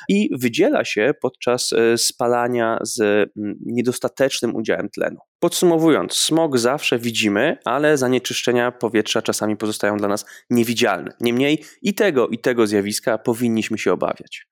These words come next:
Wydawać by się mogło, że smog, zanieczyszczenia powietrza to są tematy w miarę bieżące. To jest coś, co pojawiło się w ciągu ostatnich lat i przykuwa naszą uwagę tak naprawdę od wynalezienia aplikacji, które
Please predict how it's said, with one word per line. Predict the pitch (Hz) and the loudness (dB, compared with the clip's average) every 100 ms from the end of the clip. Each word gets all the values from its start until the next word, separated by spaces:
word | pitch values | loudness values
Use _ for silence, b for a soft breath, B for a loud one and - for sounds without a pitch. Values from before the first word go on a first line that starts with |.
| - | -4
Wydawać | 123 151 151 | 0 0 0
by | |
się | 160 139 | -2 0
mogło, | 151 147 139 | 2 2 2
że | 120 113 113 110 | 4 2 2 -2
smog, | - - 117 117 123 - | -6 -2 2 2 0 -2
zanieczyszczenia | 110 107 - 113 | -4 -4 -2 -2
powietrza | 107 110 120 113 | 0 0 0 -2
to | - | -2
są | 113 110 | -2 -2
tematy | 104 107 107 120 | -2 -2 -2 -4
w | 113 | 0
miarę | 110 104 | 2 2
bieżące. | 98 104 101 95 92 - | 2 0 2 -2 -4 -2
To | 95 | -2
jest | - | 0
coś, | - 120 | -2 -2
co | - 113 B B B - | 0 -2 B B B 0
pojawiło | 127 120 175 135 | 0 4 4 4
się | 113 | 0
w | |
ciągu | - 110 101 | -4 -4 -2
ostatnich | 101 107 - 101 - | -4 -4 -8 -10 -2
lat | 143 165 139 | -2 -2 -6
i | |
przykuwa | - - 123 120 113 B B 110 | -8 -2 2 2 -2 B B -2
naszą | 117 151 156 123 | -2 0 0 0
uwagę | 120 120 120 113 | 2 0 0 0
tak | 113 - | 0 -6
naprawdę | 101 113 120 117 | -4 -4 0 0
od | 180 175 | 0 0
wynalezienia | 160 175 151 123 131 - | -2 0 0 0 0 0
aplikacji, | - 135 135 147 - 107 | -2 -4 -2 -4 -4 -4
które | - 107 | 0 -2